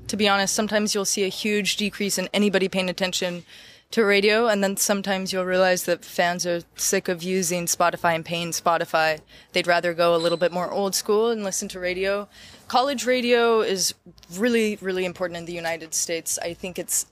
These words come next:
hopefully something that will never die off. Um, that's really how a lot of these artists will get their start before we go to, so non-com radio is kind of the, the next level to radio after college and triple A.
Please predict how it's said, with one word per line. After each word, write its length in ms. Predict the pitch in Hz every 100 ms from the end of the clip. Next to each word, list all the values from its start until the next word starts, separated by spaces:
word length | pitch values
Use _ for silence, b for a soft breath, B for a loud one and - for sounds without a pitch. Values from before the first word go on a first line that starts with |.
| _ -
hopefully 280 | 240 220
something 380 | 202 208 202 196
that 120 | 185
will 80 | 165
never 380 | 170 165 165 165
die 280 | 160 165 160
off. 420 | 151 151 - - -
Um, 460 | 170 165 160 160 156 _ B B B
that's 200 | 196 196
really 220 | 220 226
how 180 | 208 190
a 60 | 180 180
lot 100 | 175
of 120 | 170
these 200 | 180 170
artists 320 | 170 170 -
will 80 | 180
get 160 | 175
their 160 | - 165
start 420 | - - 190 247 - -
before 320 | 196 - 196
we 120 | 190
go 220 | 185 185
to, 420 | 180 - 185 180 170 B B B
so 140 | - 196
non-com 560 | 190 202 208 220 220
radio 300 | 208 214 220
is 160 | 190 170
kind 180 | 202 185
of 120 | 165
the, 140 | 175 - -
the 80 |
next 320 | 185 180 - -
level 320 | 185 175 180
to 160 | -
radio 460 | 175 170 170 175 175
after 300 | 175 165 175
college 480 | - 170 170 170 -
and 100 | 165
triple 340 | - 180 180
A. 300 | 170 170 170